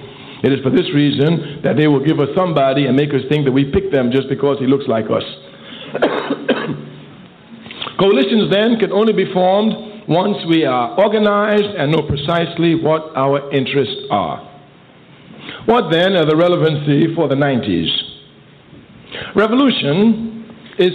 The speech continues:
inevitable everywhere in the world, this is clear. And anyone taking just a cursory glance at the United States of America must know that America is more ripe for revolution today than it was in the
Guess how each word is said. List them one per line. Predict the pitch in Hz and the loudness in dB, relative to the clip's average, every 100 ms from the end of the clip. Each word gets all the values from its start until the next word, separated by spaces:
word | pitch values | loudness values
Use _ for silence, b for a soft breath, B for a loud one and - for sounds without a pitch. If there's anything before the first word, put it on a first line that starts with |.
| 214 | 0
inevitable | 175 208 147 139 - 143 196 - - - | 2 2 2 0 0 0 0 -4 -6 -2
everywhere | 175 175 151 139 147 | 2 2 4 2 2
in | 156 | 0
the | 139 | 2
world, | 139 143 107 110 - | 2 2 0 -2 -4
this | 110 | -4
is | 107 - | -4 0
clear. | 120 82 73 - - B B B B | 0 0 -6 -14 -20 B B B B
And | 120 143 | -2 0
anyone | 170 139 139 151 196 - - - | 2 2 2 2 0 -4 -8 -2
taking | 170 165 143 | 0 2 0
just | 151 139 | 0 -2
a | |
cursory | 143 170 - 143 135 | 0 0 0 0 0
glance | - 147 135 | 2 0 0
at | 120 | 0
the | |
United | 120 139 135 120 | 2 2 0 -2
States | 135 110 | -2 -2
of | 123 | 0
America | 135 135 120 113 127 147 - - - | 0 2 0 0 0 0 -4 -10 0
must | 220 208 143 | 0 0 0
know | 135 151 175 - - | 2 2 0 -8 -2
that | 156 | 0
America | 156 202 147 127 160 160 | 2 2 2 0 0 2
is | 151 135 | 0 2
more | 170 160 139 | 2 2 2
ripe | 147 185 190 - | 2 0 -2 -6
for | 143 | -2
revolution | 139 160 147 156 151 147 131 | 0 0 2 2 2 0 -2
today | 135 135 165 143 151 - - | -2 2 2 2 0 -6 -2
than | 135 | 0
it | 131 135 | 0 0
was | 131 135 131 127 - - | 2 2 0 -4 -6 0
in | |
the | 120 | 0